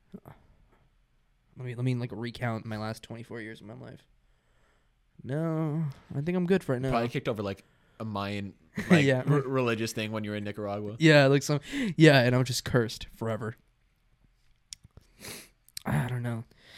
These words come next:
Speaker 1: Yeah, it's weird. I think, I think most people just, they need, um, V R sex. They need, like,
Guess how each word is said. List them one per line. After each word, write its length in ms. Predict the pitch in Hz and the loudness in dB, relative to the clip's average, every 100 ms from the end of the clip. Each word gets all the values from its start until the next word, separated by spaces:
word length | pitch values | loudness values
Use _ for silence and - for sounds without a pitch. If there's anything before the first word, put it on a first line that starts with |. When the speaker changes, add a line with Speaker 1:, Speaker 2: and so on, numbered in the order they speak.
| 180 | -4
Speaker 1:
Yeah, 160 | 196 269 | 2 4
it's 100 | 277 | 8
weird. 140 | 311 | 10
I 40 | 190 | 10
think, 160 | 262 | 8
I 80 | 247 | 4
think 140 | 254 196 | 6 6
most 200 | 233 240 | 6 4
people 140 | 226 | -4
just, 460 | 190 185 233 233 156 | -2 -4 -6 -4 6
they 160 | 160 | 6
need, 680 | 156 143 139 147 151 143 139 - 143 | 6 0 0 2 4 2 0 -6 0
um, 600 | 131 127 131 131 131 143 _ _ _ _ _ - - | 2 2 -4 -8 -12 -18 _ _ _ _ _ -14 -12
V 160 | 131 131 | -6 0
R 120 | 127 | 0
sex. 380 | 123 131 127 - | 2 2 2 -2
They 140 | 131 123 | -4 -2
need, 320 | 127 123 123 | -2 -2 -2
like, 400 | 120 117 - | -4 -6 -8